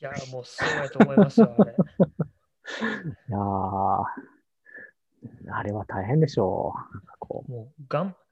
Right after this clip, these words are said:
Speaker 1: 怒鳴りたくなると我慢してやってると思いますよ、本当に。
Speaker 2: うん、そういうところが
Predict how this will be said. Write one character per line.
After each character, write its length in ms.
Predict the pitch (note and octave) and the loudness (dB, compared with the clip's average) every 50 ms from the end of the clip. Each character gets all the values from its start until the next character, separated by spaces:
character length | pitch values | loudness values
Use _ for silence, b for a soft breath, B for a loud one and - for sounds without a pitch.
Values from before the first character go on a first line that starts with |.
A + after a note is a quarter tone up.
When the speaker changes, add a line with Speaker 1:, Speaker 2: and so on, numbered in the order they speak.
| _ _ - | _ _ -8
Speaker 1:
怒 140 | B2 C#3+ D#3 | -2 -2 2
鳴 120 | F#3 G3+ G3+ | 4 4 2
り 100 | G3+ F#3+ | 2 2
た 120 | G3+ G3 | 0 0
く 120 | G3 - | 0 -2
な 120 | C3+ A#2+ A2+ | -6 -6 -8
る 80 | A#2+ | -10
と 60 | A#2 A2+ | -14 -16
我 400 | G#2+ _ - F3 G3 A3+ G3 C#3+ | -16 _ -4 -2 -2 -2 -2 -4
慢 40 | |
し 100 | C3 - | -6 -8
て 80 | - C3 | -10 -14
や 60 | A#2+ | -14
っ 40 | - | -12
て 80 | - B2+ | -12 -14
る 80 | A#2+ | -12
と 60 | A2+ | -12
思 100 | A2 A2 | -14 -14
い 20 | A2 | -12
ま 100 | A2 G#2+ | -12 -12
す 80 | - - | -10 -10
よ、 60 | A2 | -10
本 200 | A2+ A2+ A#2 A2+ _ | -10 -12 -14 -14 _
当 140 | - A#2 G#2+ | -16 -16 -16
に。 140 | A2 C#3+ _ _ - - _ _ _ _ - _ _ _ _ _ _ - - - - | -16 -20 _ _ -20 -20 _ _ _ _ -20 _ _ _ _ _ _ -20 -18 -6 0
Speaker 2:
う 60 | B2+ | 2
ん、 680 | B2+ B2 A#2 A2+ A2 A2 A2 G#2 G#2 G#2 G#2 G2+ G#2 G2+ | 4 4 4 4 2 2 0 0 0 -2 -2 -2 -4 -4
そ 60 | G2 G2 _ _ _ _ - | -6 -8 _ _ _ _ -10
う 20 | |
い 20 | G#2 | -8
う 40 | |
と 80 | G2 G#2+ | -6 -6
こ 60 | G#2 | -4
ろ 100 | G2+ G#2 | -4 -2
が 300 | G#2 G#2+ G#2+ - - - | 2 4 2 2 2 -2